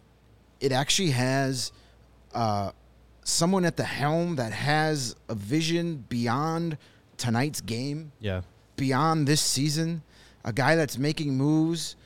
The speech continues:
Speaker 1: for two, three, four, five years down the road.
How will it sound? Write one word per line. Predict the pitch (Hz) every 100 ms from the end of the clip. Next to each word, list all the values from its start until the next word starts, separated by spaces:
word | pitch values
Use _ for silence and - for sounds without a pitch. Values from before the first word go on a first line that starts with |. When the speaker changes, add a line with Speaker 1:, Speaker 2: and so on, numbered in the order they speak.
| - - - - _ - -
Speaker 1:
for | - 123 117
two, | - 180 185
three, | 165 135 151 165
four, | - 151 156 165 156
five | - 147 147 160
years | 147 147 156 156
down | 131 139 139
the |
road. | 104 101 127 165 185